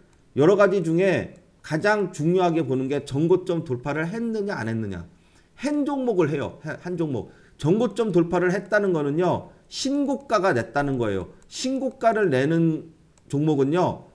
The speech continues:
새로운 추세가 시작이 될 수도 있고 물려있는 애들을 다 받아줘가지고선 손바뀜이 일어나는 거예요. 그리고 신고가가 나는 종목은 그만큼 강력한 세력이,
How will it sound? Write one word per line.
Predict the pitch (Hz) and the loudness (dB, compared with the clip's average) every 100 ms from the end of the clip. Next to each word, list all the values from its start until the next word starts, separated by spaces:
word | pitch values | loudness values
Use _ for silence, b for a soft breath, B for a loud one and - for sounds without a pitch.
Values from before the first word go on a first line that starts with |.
| _ _ | _ _
새로운 | - - 262 285 277 202 | -10 -4 0 0 0 -2
추세가 | - 233 226 202 | -8 -8 -2 0
시작이 | 196 - 170 135 | 0 0 0 2
될 | 131 | -2
수도 | 120 131 123 | -4 -4 -2
있고 | 120 165 | 0 0
물려있는 | 107 110 160 214 254 233 196 202 175 160 | 0 0 0 4 6 6 4 2 0 2
애들을 | 127 135 156 180 170 | 2 4 4 2 0
다 | - - 214 220 - - b b b | -6 -2 2 2 -2 -20 b b b
받아줘가지고선 | - 143 190 180 160 143 143 147 185 139 - | -2 2 4 6 4 2 0 2 2 2 -4
손바뀜이 | - 254 254 262 - 196 151 | -10 -6 -2 -4 -2 -2 2
일어나는 | 117 147 135 123 | 4 2 2 -2
거예요. | 92 87 85 92 82 - - | -2 -4 -2 -4 -6 -12 4
그리고 | 180 247 226 277 262 - - _ | 6 6 6 4 4 -2 -20 _
신고가가 | - 247 226 208 202 175 | -8 -4 -2 0 0 0
나는 | 143 143 | 0 -2
종목은 | 131 131 123 160 175 - | -4 -2 0 2 0 -4
그만큼 | - 190 233 - 214 185 | -4 0 0 -2 -8 -8
강력한 | - 247 285 269 - 214 | -10 -10 -6 -6 -6 -6
세력이, | 190 185 147 160 139 | -2 0 2 2 2